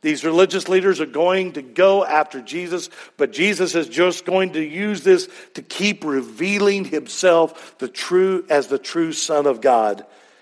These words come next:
and reveal his true enemy, Satan, and those who work for him. The question is not whether this,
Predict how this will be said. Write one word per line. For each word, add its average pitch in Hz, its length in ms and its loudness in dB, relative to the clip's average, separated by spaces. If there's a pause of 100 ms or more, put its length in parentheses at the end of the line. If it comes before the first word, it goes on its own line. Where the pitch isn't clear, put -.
(420)
and 123 200 -6
reveal 123 420 2
his 113 240 -4
true 131 340 -4
enemy, 113 360 -4
Satan, 95 500 -2 (180)
and 104 140 -10
those 104 260 0
who 110 140 -10
work 98 320 -4
for 92 280 -4
him. - 180 -16 (720)
The - 80 -10
question 202 680 2
is 127 260 -2
not 165 560 -2
whether 120 560 -4 (2500)
this, 160 380 2